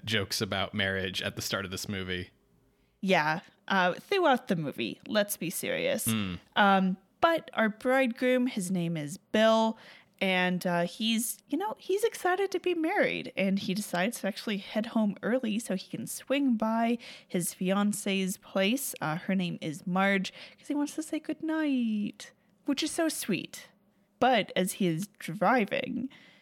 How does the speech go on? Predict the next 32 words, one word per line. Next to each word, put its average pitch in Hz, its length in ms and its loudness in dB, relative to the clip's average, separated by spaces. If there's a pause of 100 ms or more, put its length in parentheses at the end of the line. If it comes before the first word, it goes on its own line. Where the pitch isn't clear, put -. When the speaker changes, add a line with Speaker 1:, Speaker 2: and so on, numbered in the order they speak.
(120)
Speaker 2:
he - 220 -4
sees 359 460 0
a 254 80 4
man 226 680 2
lying 226 400 2
in 262 140 4
the 214 80 4
middle 220 340 4
of 208 160 -2
the 170 80 -2
road, 175 800 0 (560)
and 214 160 2
so 208 100 2
he 202 180 0
stops. - 1000 -4 (400)
Um, 185 360 4
and 185 120 0
he 190 100 2
actually 208 320 -2
stops - 320 -2
a 175 60 -2
little 185 260 -2
too 240 220 -2
late. 247 240 -2
He - 80 -4
does 180 300 0
kind 202 200 -2
of, 202 80 -2
like, 170 300 0 (260)
hit - 280 -4
the 185 80 0
body 220 580 0